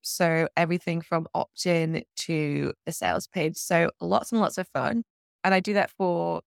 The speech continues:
course creators and digital product creators. So memberships, programs, masterminds, all of the sexy stuff. And I've also been working on my own digital products and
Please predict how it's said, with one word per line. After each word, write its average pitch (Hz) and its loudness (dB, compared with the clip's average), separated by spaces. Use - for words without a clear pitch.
course 196 -2
creators 185 -2
and 175 -4
digital 165 -2
product 160 0
creators. - -4
So 160 0
memberships, 180 0
programs, 170 0
masterminds, 170 -2
all 277 8
of 220 2
the 170 2
sexy - -4
stuff. - -4
And 196 6
I've 196 4
also 208 0
been 208 0
working 180 2
on 170 0
my 180 4
own 185 2
digital 175 0
products 170 -2
and 160 -8